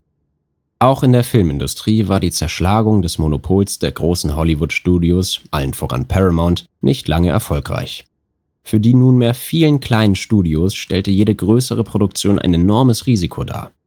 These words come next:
So führte zum Beispiel der Film Das Tor zum Himmel durch hohe Produktionskosten und katastrophale Einnahmen dazu, dass das Studio United Artists pleite ging. Daher schlossen sich zahlreiche Studios zusammen, um diese Risiken gemeinsam tragen zu können.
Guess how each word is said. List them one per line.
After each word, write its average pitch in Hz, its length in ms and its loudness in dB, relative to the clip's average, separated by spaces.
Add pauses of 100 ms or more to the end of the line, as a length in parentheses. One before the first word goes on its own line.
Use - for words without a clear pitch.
(120)
So - 140 -6
führte 82 460 0
zum 101 180 0
Beispiel 104 440 0
der 95 140 2
Film 104 400 2
Das - 280 -6
Tor 147 300 0
zum 110 200 2
Himmel 98 480 0 (320)
durch - 280 -2
hohe 156 180 4
Produktionskosten 101 1120 0
und - 240 -4
katastrophale 120 1080 -2
Einnahmen 82 560 0
dazu, - 580 0 (160)
dass - 160 -10
das 110 160 0
Studio 107 460 2
United 104 640 0
Artists 104 580 -2
pleite 90 380 -2
ging. 65 240 -4 (800)
Daher 135 340 2
schlossen 107 400 0
sich 85 240 -4
zahlreiche 120 560 0
Studios 87 520 0
zusammen, 90 480 0
um 85 160 -2
diese 82 360 -2
Risiken 82 500 -2
gemeinsam 78 540 0
tragen 95 360 -2
zu - 120 -12
können. - 380 -12